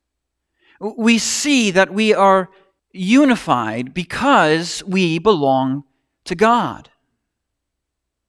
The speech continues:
This is what, what Paul is trying to explain, is that because you are unified, you are now one, but you are unified because you belong to God.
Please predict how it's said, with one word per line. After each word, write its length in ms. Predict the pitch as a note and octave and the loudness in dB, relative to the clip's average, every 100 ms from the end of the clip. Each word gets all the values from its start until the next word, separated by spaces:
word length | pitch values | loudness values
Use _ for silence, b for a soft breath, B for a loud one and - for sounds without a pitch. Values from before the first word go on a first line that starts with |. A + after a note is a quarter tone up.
| _ _ _ _ _ _ _ _ _ - | _ _ _ _ _ _ _ _ _ 0
This 180 | A#3+ | 0
is 160 | A3 E3 | 0 2
what, 260 | G3 F#3 b _ | 2 2 b _
what 180 | F3+ - | 0 0
Paul 340 | G3 A3 G#3+ | 4 6 6
is 120 | F#3 | 2
trying 300 | - G#3 G3 F#3 | 0 0 0 0
to 120 | E3+ | -4
explain, 460 | - - A#3+ G#3+ | -4 0 2 2
is 140 | F3+ D#3+ | 0 0
that 180 | F3+ D3+ | 0 0
because 540 | F#3 G#3 C#4 D4 G3+ | -4 2 2 2 0
you 160 | G#3+ F#3 | 4 6
are 220 | F3 D#3+ B B - | 6 4 B B -8
unified, 1040 | E3+ A#3 D4 B3+ - C#3+ C3 C#3+ G3 A#3+ - _ _ _ _ _ _ _ _ _ _ _ _ _ _ _ _ _ _ _ | 4 6 8 6 2 2 2 0 0 -4 -12 _ _ _ _ _ _ _ _ _ _ _ _ _ _ _ _ _ _ _
you 180 | F3 G#3+ | 0 6
are 80 | A3 | 6
now 200 | G#3+ G#3+ | 6 4
one, 480 | G3+ A#3 D4 A3 F3 | 6 6 6 6 2
but 260 | F3 G3 G#3+ | 2 0 0
you 200 | A3 A#3 | 6 8
are 240 | G#3 F#3+ B - | 6 4 B -4
unified 800 | F#3+ D4+ E4+ - F3+ C#3+ F3 F#3 | 4 4 4 2 2 4 2 0
because 440 | A3 A3+ A#3+ F3 | -2 2 0 0
you 400 | G3+ D4 D4+ A#3 | 0 2 4 2
belong 640 | G#3+ C#4 F#3 D#3+ D#3+ F3+ F3+ | 4 2 2 0 2 0 -2
to 120 | B3 | -6
God. 560 | F#3 C4 D4+ A3+ A#2+ | 0 4 4 2 -2